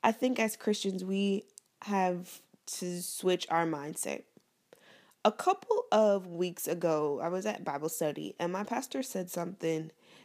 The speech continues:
and it's stuck with me pretty much ever since. He said that God is calling for us to serve him, to serve God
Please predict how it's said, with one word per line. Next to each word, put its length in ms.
and 120
it's 240
stuck 400
with 200
me 240
pretty 420
much 720
ever 260
since. 500
He 260
said 680
that 640
God 320
is 160
calling 420
for 260
us 440
to 160
serve 400
him, 540
to 100
serve 320
God 440